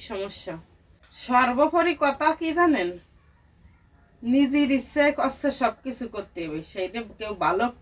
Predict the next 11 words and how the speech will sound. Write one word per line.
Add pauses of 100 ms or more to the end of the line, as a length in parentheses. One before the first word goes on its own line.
কোক (280)
আর (160)
মন্দ (180)
কোক, (480)
নিজের (180)
যা (160)
পছন্দ (120)
হবে (500)
তাই (120)
পরব, (260)
তাই